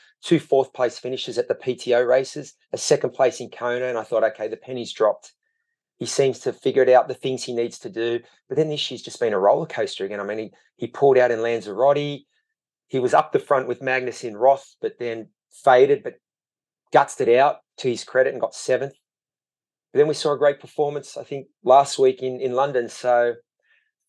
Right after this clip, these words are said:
be interesting to see what he, I mean, you know, I have no confidence tipping him to win it, but, I mean, I'm, I'm always interested to see him race because when he gets it right, he, he does change the dynamics of a race. Um, he was one of the guys who,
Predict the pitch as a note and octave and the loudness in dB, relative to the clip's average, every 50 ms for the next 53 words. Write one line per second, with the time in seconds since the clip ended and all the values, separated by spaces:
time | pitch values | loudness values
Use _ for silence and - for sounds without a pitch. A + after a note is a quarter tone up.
0 | _ _ _ _ _ - D#3 E3+ E3 - - F3 E3 - - - D#3+ D3 C#3+ C3+ | _ _ _ _ _ 0 2 2 2 0 -4 -4 -4 -4 -4 -4 -2 -2 -2 -2
1 | C3 D3+ D3 C#3 C3 B2 B2+ B2+ B2+ B2 A#2+ - - C3+ A#2+ A2 A#2 A2 G#2+ A#2 | -4 -4 -4 -4 -4 -4 -6 -8 -10 -10 -12 -14 -10 -8 -6 -4 -4 -2 -2 -4
2 | A#2+ B2+ A2+ A#2 B2+ A#2+ A2 - - A#2+ A2+ - A#2+ A2 - - _ _ _ _ | -4 -6 -8 -8 -8 -8 -8 -8 -12 -16 -14 -14 -16 -16 -16 -20 _ _ _ _
3 | _ - - - B2 A#2+ A#2+ A2 G2 A2 G#2+ C3 A#2 B2 B2+ - - _ - B2 | _ -6 -4 -2 -2 -2 0 0 2 4 4 6 6 4 2 0 -4 _ 0 2
4 | A2+ A2 - - _ _ _ _ _ _ _ _ _ _ _ _ - - - - | 2 2 0 -6 _ _ _ _ _ _ _ _ _ _ _ _ -20 -20 -16 -10
5 | A#2+ C3 C3+ C3+ C3 B2 C#3 C3 - C#3 C#3+ D3+ D3+ C3 B2+ C3 - - A#2 - | -6 -4 -2 0 0 0 0 -2 -2 0 2 2 2 2 0 -6 -10 -12 -16 -18
6 | - B2 A2 A2 - - C3+ B2 A2+ A2+ A#2 C3+ D#3+ - - - - - - - | -14 -14 -12 -8 -4 -2 -2 -2 0 0 -2 -2 -2 -4 -6 -10 -14 -16 -16 -12
7 | - A#2+ C3 C3 A2+ C3 A#2+ - - - - G2+ A#2 B2+ C3+ B2+ A2+ - - B2 | -8 -2 -2 0 0 0 -2 -2 -4 -8 -4 0 2 4 4 4 2 0 -6 -14
8 | A#2 A#2 G#2+ - _ _ _ _ _ _ _ _ _ _ _ _ _ _ _ _ | -14 -16 -18 -20 _ _ _ _ _ _ _ _ _ _ _ _ _ _ _ _
9 | _ C#3+ D3+ D3+ C#3 C#3+ D3 - - - D#3+ D3+ C#3+ - C3 G2 B2 A2 A2 A2 | _ -2 2 6 6 6 6 4 -2 -4 -4 -4 -4 -4 -2 0 0 0 0 -2
10 | G#2 G2+ F#2+ - - G#2 F#2 F#2+ F#2+ F#2 F#2 F2 G2 - - - - _ _ _ | -6 -6 -8 -12 -14 -10 -8 -4 0 0 0 0 -2 -6 -14 -20 -20 _ _ _
11 | _ - G2+ F#2+ F#2 F#2+ F#2+ F#2+ G2 G2+ A2 C3 - C#3 D3 C3+ C3+ A#2+ A2+ B2+ | _ -20 -18 -16 -12 -12 -12 -12 -12 -14 -16 -10 -6 -2 -2 -2 -2 0 0 2
12 | C#3 D#3 D3+ B2 C3 - - A#2 A#2+ B2 B2 - - - A#2+ A#2+ A#2+ A#2+ A#2+ | 2 2 2 0 -2 -2 0 2 2 2 0 -2 -6 -6 -4 -2 -2 -2 -4